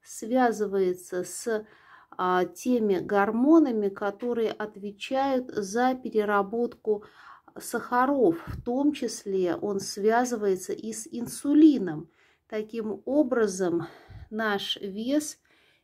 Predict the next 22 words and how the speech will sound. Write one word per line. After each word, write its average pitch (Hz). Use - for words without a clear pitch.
и 208
отсутствие 196
избытка, 180
а, 170
жира, 240
и -
отсутствие 196
целлюлитов 220
тоже 294
в -
какой-то 196
степени 220
связано 180
с -
магнием. 156
Итак, 339
мы 254
узнали 233
о 208
том, 202
чем 240
занимается 190